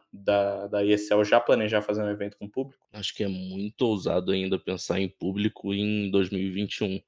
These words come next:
Speaker 2: Apesar da gente ainda tá no inicinho, né, no início de março, e, e muitos países estarem bem adiantados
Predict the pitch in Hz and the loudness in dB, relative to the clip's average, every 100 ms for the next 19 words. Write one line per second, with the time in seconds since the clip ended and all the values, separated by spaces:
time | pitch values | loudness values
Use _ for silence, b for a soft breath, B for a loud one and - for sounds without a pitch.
0 | _ - 92 101 104 101 98 95 104 104 | _ 0 2 4 4 2 0 0 2 2
1 | 107 104 - 113 135 117 101 98 95 - | 2 2 0 0 2 2 2 0 -2 -2
2 | 98 98 104 113 - 117 B B B _ | -2 2 2 2 0 -8 B B B _
3 | _ _ 95 101 98 95 73 - 87 95 | _ _ 2 6 6 4 2 0 0 0
4 | 104 - 98 98 95 101 - 104 107 110 | 0 2 4 4 2 -4 2 6 6 6
5 | 101 113 139 117 101 98 - 104 104 98 | 4 4 6 6 4 2 4 6 6 2
6 | 92 - | -4 -8